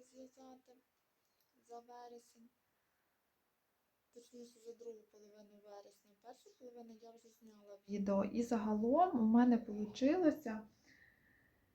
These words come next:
е, двадцять сім іграшок і, е, сімнадцять брелочків. Сорок чотири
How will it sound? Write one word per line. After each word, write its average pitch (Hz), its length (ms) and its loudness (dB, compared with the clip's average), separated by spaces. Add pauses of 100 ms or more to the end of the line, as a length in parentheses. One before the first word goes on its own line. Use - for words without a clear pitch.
(480)
е, 208 380 0
двадцять 233 680 4
сім 247 560 4
іграшок 302 880 4 (140)
і, 285 480 2 (300)
е, 226 480 4
сімнадцять 233 840 6
брелочків. 214 920 2 (920)
Сорок 285 400 2
чотири 214 540 0